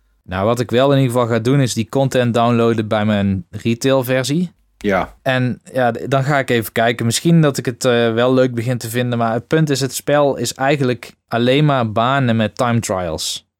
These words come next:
Speaker 2: Ja.
Speaker 1: Komt het op neer. En hoe lang dat, dat leuk blijft, dat, dat ga ik zien.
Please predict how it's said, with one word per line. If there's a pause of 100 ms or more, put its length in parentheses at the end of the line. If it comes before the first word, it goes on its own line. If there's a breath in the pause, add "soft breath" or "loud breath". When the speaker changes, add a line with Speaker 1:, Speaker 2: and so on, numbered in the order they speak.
(220)
Speaker 2:
Ja.
Speaker 1:
Komt
het
op
neer. (600)
En
hoe
lang
dat,
dat
leuk
blijft, (180)
dat,
dat
ga
ik
zien.